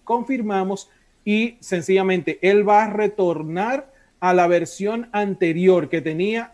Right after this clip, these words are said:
de la última actualización del sistema operativo. Vas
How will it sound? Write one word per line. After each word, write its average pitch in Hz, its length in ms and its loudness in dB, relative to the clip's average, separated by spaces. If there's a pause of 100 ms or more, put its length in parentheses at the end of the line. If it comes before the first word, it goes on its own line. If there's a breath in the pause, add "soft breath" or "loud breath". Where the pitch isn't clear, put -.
(120)
de 185 240 2
la 170 200 2
última 220 440 -2
actualización 175 640 -4
del 160 80 -6
sistema 156 400 -8
operativo. 127 680 -8 (480 soft breath)
Vas 175 400 -4